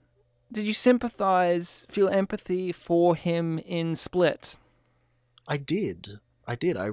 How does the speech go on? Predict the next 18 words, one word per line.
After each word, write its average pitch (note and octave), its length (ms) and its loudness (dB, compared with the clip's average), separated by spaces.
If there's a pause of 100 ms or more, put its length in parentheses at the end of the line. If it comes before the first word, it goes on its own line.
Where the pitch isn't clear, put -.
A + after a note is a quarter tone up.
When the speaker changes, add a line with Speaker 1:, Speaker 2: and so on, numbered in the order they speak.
(100)
Speaker 2:
I G#2+ 100 -2
thought C3+ 400 -2 (1080)
that A#2 220 -6
this B2 160 -2
guy B2 220 2
actually A#2+ 500 -2
really A#2 320 -2
is A#2+ 140 0
suffering, G#2 680 -2
and G2 240 -6
Speaker 1:
Mm. G2+ 480 -12 (520)
Speaker 2:
and A2 480 -8 (180)
the, G#2+ 480 -2 (520)
the A#2 180 -6
illness A#2+ 380 -2
that G#2 180 -8
he G#2+ 160 -8
has G2+ 520 -6